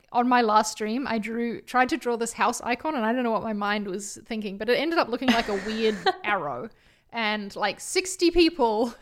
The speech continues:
Speaker 1: <laughs> saw me do that live, <laughs> and, like, five hundred have watched it since on the stream. You know, that's embarrassing in a way, but I think it's also really healthy to,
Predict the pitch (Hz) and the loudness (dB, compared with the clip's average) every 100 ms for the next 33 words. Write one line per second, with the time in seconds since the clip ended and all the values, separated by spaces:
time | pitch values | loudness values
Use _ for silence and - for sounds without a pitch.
0 | - - - 294 302 339 294 277 262 254 | -20 -20 -6 4 6 6 2 0 0 2
1 | 226 208 233 320 - 427 - 269 240 233 | 4 4 2 0 -4 -10 -6 -4 -2 -4
2 | - - - _ - 330 349 330 294 262 | -6 -20 -20 _ 2 4 4 0 -4 -4
3 | 277 294 - 330 311 349 247 - 269 277 | -4 -4 -6 -8 -4 -4 -4 -6 -8 -6
4 | - 311 262 233 247 - - _ - 240 | -8 -6 -6 -6 -12 -20 -20 _ -8 -4
5 | - 233 262 427 427 - - 302 285 277 | -2 -4 -2 -2 0 -4 -6 -2 2 4
6 | 294 - 370 311 285 247 269 415 415 262 | 2 -2 -6 -6 0 2 2 -2 -4 0
7 | 247 - 262 302 330 - 285 302 269 269 | 0 0 -2 -2 -2 -4 -4 -2 0 0
8 | 269 269 - - 247 262 - 240 - 196 | -2 -6 -8 -10 -8 -8 -4 -4 -4 -10
9 | 190 - _ _ _ _ - 240 220 214 | -12 -14 _ _ _ _ -6 0 2 4
10 | 214 214 214 - | 2 0 -4 -6